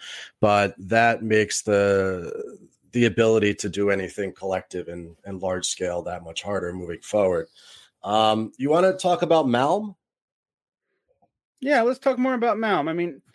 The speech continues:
Speaker 2: um, what, what does it mean to have really, to have, for, you know, in Marxism, there is a distinction that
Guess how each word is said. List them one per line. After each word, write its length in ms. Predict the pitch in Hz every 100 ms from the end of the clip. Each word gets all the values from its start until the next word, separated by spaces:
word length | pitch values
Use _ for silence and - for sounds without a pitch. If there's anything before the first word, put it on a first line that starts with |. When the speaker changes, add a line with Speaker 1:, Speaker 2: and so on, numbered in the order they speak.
| _ _ _ _
Speaker 2:
um, 580 | 180 185 180 170 160 127 _ _ _ _
what, 320 | - 208 226 214
what 140 | 320
does 140 | 370
it 160 | 330 -
mean 500 | 208 214 208 185 160
to 140 | - 165
have 180 | 151
really, 460 | 139 156 175 160 131
to 220 | - 156
have, 280 | 156 156 131 _ _ _
for, 280 | 170 165 - _ _ _ _ 240
you 140 | 170
know, 160 | 131 113 _ _ _ _ _ _ _ _ _ _ _ _ _ _ -
in 140 | 233
Marxism, 800 | 247 302 302 - 269 220 220 180 _ _ _ _ - - -
there 240 | 185 202
is 220 | 214 220
a 60 | 208
distinction 640 | 185 190 - 196 175 175
that 120 | 170